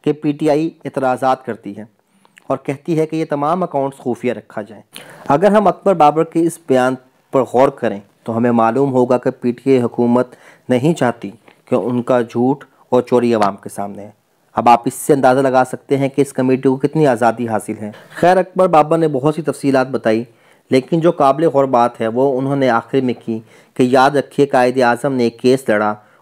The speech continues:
उसके नतीजे में पाकिस्तान कायम हुआ। ये फॉरेन फंडिंग केस पाकिस्तान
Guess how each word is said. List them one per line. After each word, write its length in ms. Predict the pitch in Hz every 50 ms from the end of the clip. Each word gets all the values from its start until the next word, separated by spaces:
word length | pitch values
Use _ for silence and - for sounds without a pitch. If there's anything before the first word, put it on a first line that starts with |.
| _ -
उसके 260 | 135 131 - - - 135
नतीजे 420 | 127 123 - - 123 123 131 127
में 140 | 123 120 120
पाकिस्तान 520 | - 110 110 - 113 - - 113 104 104 101
कायम 240 | - 101 101 104 104
हुआ। 280 | 104 107 104 104 101 - _ _ _ _ _ _ _ -
ये 80 | 120 113
फॉरेन 340 | - - 120 120 127 135 131
फंडिंग 380 | - - 135 123 123 131 131 127
केस 280 | - - 131 123 - -
पाकिस्तान 480 | 120 120 - - 120 - 123 123 120